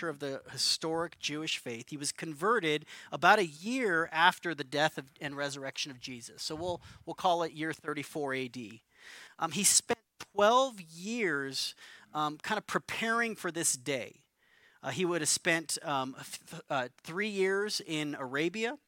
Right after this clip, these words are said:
He spent seven years in his hometown of Tarsus, he spent another couple years in the Church of Antioch, which we've been talking about, for a total of twelve-ish years. It's give or take. Scholars are kind of trying to figure out all the timeline.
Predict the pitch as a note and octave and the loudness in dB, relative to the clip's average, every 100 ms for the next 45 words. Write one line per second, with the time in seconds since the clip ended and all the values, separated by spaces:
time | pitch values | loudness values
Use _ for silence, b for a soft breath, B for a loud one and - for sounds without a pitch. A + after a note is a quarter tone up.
0 | _ b b b - E3+ - D#3 - - | _ b b b -4 -2 0 2 4 6
1 | F3+ F#3+ A3 G3 E3+ E3+ F3 F3 - D#3+ | 6 4 2 0 0 0 -2 -6 -6 -8
2 | C#3+ D#3 C#3+ - E3+ E3+ F3 D3+ C#3 - | -6 -4 -2 -4 -6 -2 -2 -2 -6 -10
3 | - F3+ F3+ G3+ A3 - - B B B | -4 -4 -2 -4 -4 -4 -8 B B B
4 | B C#3 F3 D3+ E3+ A3 - G3+ - E3 | B -2 0 2 2 2 0 -2 0 -4
5 | D#3 D#3+ D#3+ D#3 C#3 - - F3 C#3 C#3+ | -2 -2 -2 -4 -4 -2 -2 -2 -6 -6
6 | D#3 F3 - C3 A#2+ C3+ - B2+ C#3+ C3 | -4 -2 -2 -4 -4 -4 -8 -10 -8 -8
7 | - C3 B2 C3+ A#2+ B2 A2 A2+ A#2 - | -10 -12 -6 -6 -6 -10 -10 -8 -8 -12
8 | - B B B - F3 - G#3+ A3 F#3+ | -18 B B B -2 0 4 4 6 2
9 | - - - G3+ G#3+ G3 F3 F#3 F3 - | -2 -4 8 10 10 6 0 0 2 2
10 | D3 D3 D#3 F#3+ - F3 D3+ - C#3+ D3 | 0 -2 -2 -2 0 -2 -2 -2 -4 -2
11 | - D#3+ D3 D3 D3 - C#3+ C3 C#3+ C3 | -2 0 0 -2 -6 -6 -6 -4 -6 -4
12 | D3+ C3+ C3+ C3 B2+ - D3 C3 A#2 A2+ | -2 0 0 -2 -8 -8 -8 -8 -10 -12